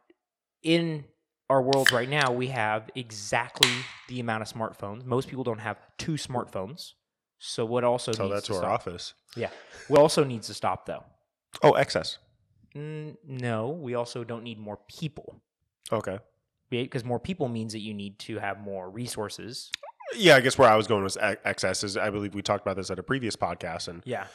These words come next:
Speaker 2: you know, excessive.
Speaker 1: Most people maybe, okay, maybe you do have two phones or whatever it is, but at a certain point, population growth will require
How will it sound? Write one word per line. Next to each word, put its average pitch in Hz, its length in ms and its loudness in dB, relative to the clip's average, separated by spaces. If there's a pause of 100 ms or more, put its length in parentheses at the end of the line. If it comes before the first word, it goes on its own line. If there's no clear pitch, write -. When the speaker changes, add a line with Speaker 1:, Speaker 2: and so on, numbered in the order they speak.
(140)
Speaker 2:
you 110 80 0
know, 95 60 2
excessive. 226 280 4
Speaker 1:
Most 285 120 4
people 226 180 0
maybe, 165 260 -2
okay, 147 180 -2
maybe 165 220 -4
you 147 140 -6
do 135 140 -6
have 131 120 -6
two - 80 -16
phones 113 280 -4
or 117 40 -6
whatever 110 300 -4
it 104 80 -6
is, 113 220 -6 (200)
but 135 100 2
at 139 60 6
a - 40 4
certain 165 240 -2
point, 131 260 -8
population 120 540 -2
growth 160 320 0
will 113 300 0
require 123 760 0